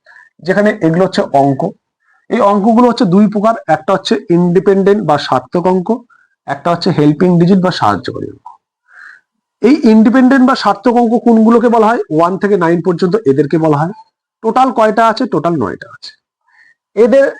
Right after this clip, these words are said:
হেল্পিং ডিস্ক বা সাহায্যকারী কাকে বলা হয়? জিরোকে বলা হয়। টোটাল কয়টা আছে? টোটাল একটা আছে। এই হলো আমার চার্টের মাধ্যমে দেখানো।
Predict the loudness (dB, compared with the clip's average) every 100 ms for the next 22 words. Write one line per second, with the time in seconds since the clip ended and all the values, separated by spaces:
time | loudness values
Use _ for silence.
0 | _ -2 -2 0 0 2 0 0 0 0
1 | -2 -2 0 0 0 0 0 0 -4 -8
2 | -12 -2 0 0 0 0 -2 -2 0 0
3 | 0 0 0 0 -2 -6 -6 -6 -6 -12
4 | _ -20 -20 -20 -20 _ _ _ -2 2
5 | 2 2 0 -4 _ _ _ _ -8 -6
6 | -4 -4 -2 -2 -4 -4 -6 -6 -8 -14
7 | -20